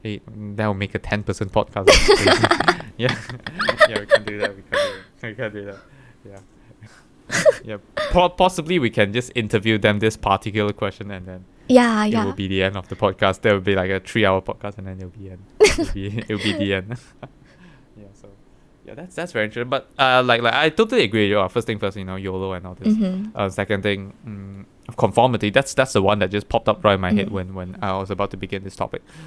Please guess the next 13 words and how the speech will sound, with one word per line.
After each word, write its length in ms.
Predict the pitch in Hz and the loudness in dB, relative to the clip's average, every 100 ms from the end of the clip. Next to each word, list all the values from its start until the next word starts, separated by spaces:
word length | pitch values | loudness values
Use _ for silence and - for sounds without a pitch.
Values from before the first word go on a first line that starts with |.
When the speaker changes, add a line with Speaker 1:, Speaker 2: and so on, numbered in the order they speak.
| - - - | -20 -14 -2
Speaker 1:
Um, 400 | 110 104 104 104 _ - - - | 0 0 -2 -12 _ -20 -20 -4
but 180 | 123 - _ _ _ - | -4 -4 _ _ _ -2
also, 260 | - 349 190 | 2 4 4
I 80 | |
don't 140 | 143 208 | 4 2
know, 140 | 139 | 0
um, 440 | 107 104 104 101 104 - | 0 -2 -4 -8 -12 -6
I 60 | |
guess 360 | 131 208 - - - | -2 -2 -4 -16 -14
yolo 420 | 113 131 147 208 | 2 6 6 6
is 80 | - | 2
quite 200 | - | 2
a 100 | 117 | 0